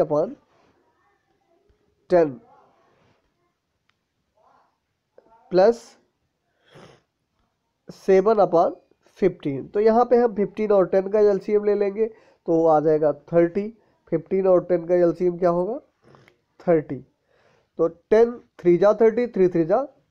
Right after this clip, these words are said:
नाइन, प्लस फ़िफ़्टीन टू जा थर्टी, सेवन टू जा फ़ोर्टीन। तो फ़ोर्टीन प्लस नाइन is equal to कितना आएगा, ट्वेंटी थ्री, is equal to क्या हो जाएगा,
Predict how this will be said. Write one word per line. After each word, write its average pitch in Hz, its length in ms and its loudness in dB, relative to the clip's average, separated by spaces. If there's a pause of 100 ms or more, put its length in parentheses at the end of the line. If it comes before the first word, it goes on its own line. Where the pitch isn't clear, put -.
(280)
नाइन, 156 540 -2 (360)
प्लस 175 340 2 (1900)
फ़िफ़्टीन 196 560 -2 (100)
टू 180 140 2
जा 214 160 2
थर्टी, 226 360 -2
सेवन 185 340 0
टू 180 160 -2
जा 196 120 -2 (560)
फ़ोर्टीन। 180 600 -2 (760)
तो 170 80 0 (260)
फ़ोर्टीन 226 480 0
प्लस 208 300 -2
नाइन 180 280 2
is 185 180 -4
equal 190 260 0
to 254 180 -6 (360)
कितना 196 280 0
आएगा, 208 300 4
ट्वेंटी 190 540 0
थ्री, 151 280 -10 (320)
is 160 180 -4
equal 180 300 0
to 175 100 -6
क्या 175 120 0
हो 165 120 2
जाएगा, 180 320 0